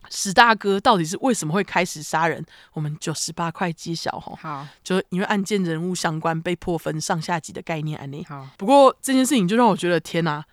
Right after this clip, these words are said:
Speaker 1: 小史一家也太可怜了吧。
Speaker 2: 嗯。
Speaker 1: 一个被绑架，然后又那么早死，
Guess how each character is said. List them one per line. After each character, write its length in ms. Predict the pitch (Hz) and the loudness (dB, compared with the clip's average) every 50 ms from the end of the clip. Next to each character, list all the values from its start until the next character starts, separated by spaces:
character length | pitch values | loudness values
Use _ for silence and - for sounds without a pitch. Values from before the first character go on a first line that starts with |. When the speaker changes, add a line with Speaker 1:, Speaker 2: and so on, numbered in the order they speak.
| _ _ | _ _
Speaker 1:
小 300 | - - - - 175 202 | -10 -4 0 2 2 2
史 220 | 254 - - 165 151 | 2 0 -2 -4 -4
一 100 | - 226 | -4 -2
家 220 | 185 - 185 170 | 2 4 4 4
也 60 | 151 | 4
太 200 | 143 - - 190 | 2 0 -2 -2
可 160 | 165 - - 151 | -2 -2 -4 -4
怜 220 | 147 147 - - - | -2 -4 -4 -6 -8
了 100 | - 127 | -8 -8
吧。 300 | - - - - - - _ _ _ _ - | -8 -8 -8 -8 -10 -16 _ _ _ _ -10
Speaker 2:
嗯。 120 | 185 175 | -6 -4
Speaker 1:
一 60 | 165 254 | 0 0
个 100 | 285 269 | 2 2
被 140 | 226 330 | 4 2
绑 260 | 294 - - 185 151 160 | 4 6 4 4 4 4
架， 200 | 156 - 254 208 | 4 6 6 8
然 80 | 190 196 | 8 6
后 80 | 208 233 | 6 4
又 80 | 262 254 | 4 4
那 60 | 247 | 4
么 60 | 233 | 2
早 300 | 202 175 - 156 139 160 | 2 2 0 0 0 0
死， 320 | 185 - - - - - | -2 -4 -6 -8 -10 -12